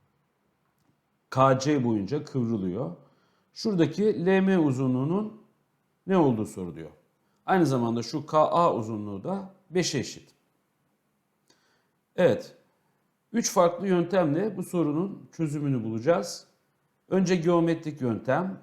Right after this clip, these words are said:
daha sonra analitik yöntem ve en son trigonometrik yöntem uygulayacağız. Öncelikle geometrik yöntemle sorunun cevabını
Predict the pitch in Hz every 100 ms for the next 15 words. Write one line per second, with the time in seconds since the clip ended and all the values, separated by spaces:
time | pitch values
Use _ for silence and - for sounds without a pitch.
0 | - 156 147 143 135 120 139 175 - 143
1 | 139 135 147 139 110 95 - 151 185 -
2 | 143 - 156 120 147 175 196 - 165 165
3 | 156 131 123 175 151 139 117 151 185 -
4 | 143 123 107 82 78 - - _ _ _
5 | _ _ 202 190 147 117 - 196 202 -
6 | 170 160 131 120 170 165 156 135 123 95
7 | 107 165 127 156 120 123 123 143 110 90
8 | 107 147 175